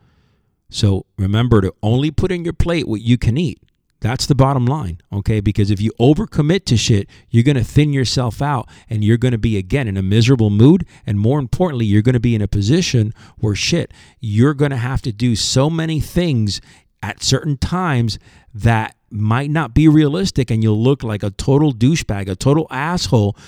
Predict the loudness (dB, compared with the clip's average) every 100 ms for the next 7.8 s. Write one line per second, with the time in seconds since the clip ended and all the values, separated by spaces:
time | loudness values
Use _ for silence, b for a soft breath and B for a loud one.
0 | B -4 -2 2 0 0 -2 -2 -2 -2
1 | -2 -2 2 4 4 2 -4 -6 -6 -2
2 | -2 -2 -8 -8 -6 -4 -6 -6 -4 0
3 | 0 -2 -6 -6 -8 -6 -4 -4 -2 -2
4 | -2 B B B -4 -2 -2 -2 -4 -4
5 | -4 -6 -2 0 2 0 -2 -4 -2 -2
6 | -2 -4 -8 -14 _ _ _ _ -2 0
7 | 0 2 4 4 2 2 0